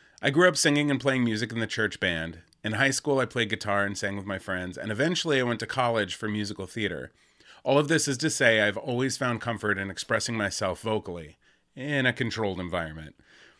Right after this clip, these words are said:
I started working at Believe at the very beginning.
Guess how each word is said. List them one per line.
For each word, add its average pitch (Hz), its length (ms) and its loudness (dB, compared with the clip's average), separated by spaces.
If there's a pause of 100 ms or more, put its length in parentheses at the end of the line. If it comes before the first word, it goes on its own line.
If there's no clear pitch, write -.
(220)
I 139 120 0
started 165 360 6
working 139 300 4
at 120 100 2
Believe 110 360 0
at 92 80 -8
the 98 40 -10
very 95 220 -2
beginning. 85 480 -10